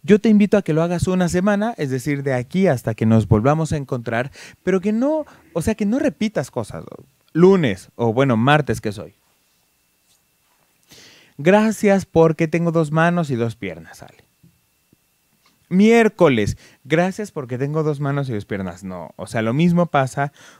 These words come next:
con tu familia, con la gente con la que vives. Lo primero que tú vas a agradecer es lo más preciado que tienes, ¿sí? Y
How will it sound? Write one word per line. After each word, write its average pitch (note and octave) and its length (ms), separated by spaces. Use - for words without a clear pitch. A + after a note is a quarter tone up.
con C#3 240
tu C#3 140
familia, B2 580
con G#2 140
la G2+ 80
gente A2+ 220
con A2 100
la G2+ 80
que A2 140
vives. B2 240
Lo C#3 180
primero F#3 320
que F#3+ 140
tú F3 80
vas G3 180
a F3 60
agradecer C#3+ 360
es F3 120
lo D#3 100
más C#3 160
preciado C3+ 420
que A2+ 120
tienes, F2+ 280
¿sí? G3+ 240
Y F3+ 260